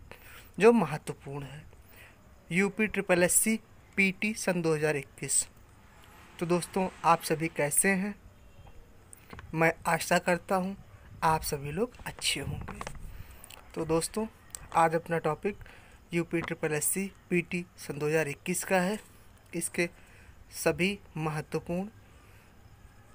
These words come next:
बिंदु समझेंगे। तो दोस्तों, इसमें क्या एज होगी, फॉर्म भरने की तारीख, इसमें कौन-कौन एलिजिबल है, इसमें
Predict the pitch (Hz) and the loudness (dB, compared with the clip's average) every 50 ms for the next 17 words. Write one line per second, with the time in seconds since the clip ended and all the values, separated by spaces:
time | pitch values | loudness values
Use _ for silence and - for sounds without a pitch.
0 | - - - - - - - - 151 190 214 220 226 247 247 - - 156 143 151 | -20 -18 -18 -18 -16 -16 -14 -2 2 4 6 6 4 4 2 0 -2 -2 -2 -4
1 | 131 139 139 139 143 139 143 139 - - - - - - - - - - 170 160 | -4 -6 -8 -8 -8 -10 -12 -12 -14 -18 -20 -20 -20 -20 -20 -20 -14 -6 -2 -2
2 | 170 160 - - - 208 208 202 - - - - - - - - - - - - | 0 0 -2 -4 -4 -4 -4 -6 -8 -14 -20 -20 -20 -20 -20 -20 -20 -20 -10 -4
3 | 175 160 - 175 170 170 - - - 170 160 - - - - - - 170 175 185 | -4 -2 0 0 -2 -2 -4 -2 -2 -2 -2 -2 -6 -10 -8 -2 2 4 4 4
4 | 180 175 165 156 180 175 175 175 180 190 190 - - - - - - - - - | 2 0 -2 -2 0 0 0 0 -4 -6 -6 -10 -16 -18 -12 -10 -10 -10 -10 -14
5 | - - - - - - - - 170 175 175 175 165 160 160 156 160 160 160 160 | -18 -18 -20 -20 -20 -16 -2 4 6 6 6 6 4 0 -2 -2 0 0 -2 -2
6 | - - 156 - - 151 143 143 143 151 165 185 180 - - - - - - - | -2 -6 -4 0 0 2 2 2 0 0 -2 -2 -4 -6 -12 -14 -14 -18 -20 -20
7 | - - - - - - - - - - - - - - - - - - - - | -20 -20 -20 -20 -20 -20 -20 -20 -20 -20 -20 -18 -18 -18 -18 -18 -18 -16 -16 -16
8 | - - - - - - 190 175 - 175 170 170 170 170 - - - - - - | -16 -18 -18 -18 -8 -4 -2 0 0 0 0 0 -2 -2 -4 -10 -16 -16 -16 -14
9 | - - 165 170 180 185 175 - 185 185 185 220 - - 180 170 175 170 147 151 | 2 6 6 6 6 4 2 2 0 0 0 -2 -4 -4 0 2 2 2 2 2
10 | 165 156 180 190 185 175 175 196 196 - - - - - - - - - - - | 2 4 6 4 4 4 0 -4 -6 -8 -12 -16 -18 -18 -20 -20 -20 -20 -20 -20
11 | - - - - - - - - - - - - - - - - - - - - | -20 -20 -20 -20 -20 -20 -20 -20 -20 -18 -18 -18 -16 -16 -18 -18 -18 -20 -18 -4
12 | - 185 160 - - 170 170 | -2 -2 0 0 -2 -4 -4